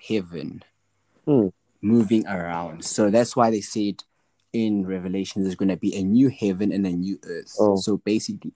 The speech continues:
Speaker 1: there's a heaven coming from this side. Well, from the galaxy coming to this side. That's why I was saying it's going to re-, um, what you call, rapture or
Speaker 2: And the whole,
Speaker 1: recapture.
Speaker 2: the, the,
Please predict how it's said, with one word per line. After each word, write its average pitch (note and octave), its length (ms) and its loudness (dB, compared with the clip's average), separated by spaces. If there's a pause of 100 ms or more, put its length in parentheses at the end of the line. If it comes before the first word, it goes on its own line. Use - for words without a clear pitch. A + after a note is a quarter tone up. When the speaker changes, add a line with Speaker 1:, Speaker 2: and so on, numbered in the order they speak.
Speaker 1:
there's G#2+ 320 0 (220)
a F2 140 -10
heaven A2 500 0
coming G2+ 600 0 (300)
from F2 240 -4
this F2 320 -4
side. - 280 -8
Well, G2+ 280 -4 (360)
from G2 240 2
the A2+ 200 4
galaxy F#2 500 -4
coming F#2+ 440 -4
to E2+ 260 -8
this F#2+ 240 -4
side. D#2 200 -6
That's G2 180 -4
why F#2+ 180 -2
I F#2 80 -6
was F2+ 180 -10
saying G2 380 -8 (300)
it's - 100 -12
going G2+ 300 -2 (100)
to F#2+ 220 -6 (400)
re-, G#2+ 560 4 (340)
um, F2+ 800 -2 (300)
what G2 120 -6
you - 60 -12
call, F2 340 -6 (180)
rapture F#2+ 640 -2
or E2 240 -6
Speaker 2:
And G#2+ 120 6
the G#2 80 8
whole, G#2+ 120 2
Speaker 1:
recapture. - 760 -2
Speaker 2:
the, - 80 -12 (280)
the, B2+ 120 6